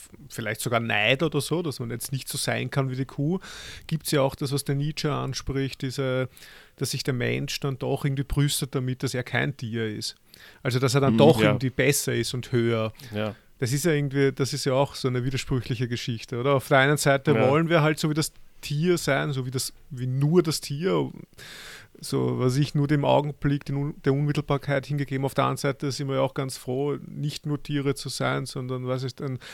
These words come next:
Speaker 1: sagen wir mal, zumindest mehr komparative Freiheit zu haben, also so im Vergleich haben wir mehr
Speaker 2: Mhm.
Speaker 1: Handlungsspielraum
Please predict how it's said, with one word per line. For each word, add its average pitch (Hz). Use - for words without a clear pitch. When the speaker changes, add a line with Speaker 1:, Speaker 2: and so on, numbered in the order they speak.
Speaker 1:
sagen 127
wir 131
mal, 131
zumindest 131
mehr 135
komparative 139
Freiheit 131
zu 123
haben, 117
also 123
so 127
im 131
Vergleich 127
haben 131
wir 127
mehr 123
Speaker 2:
Mhm. 120
Speaker 1:
Handlungsspielraum 123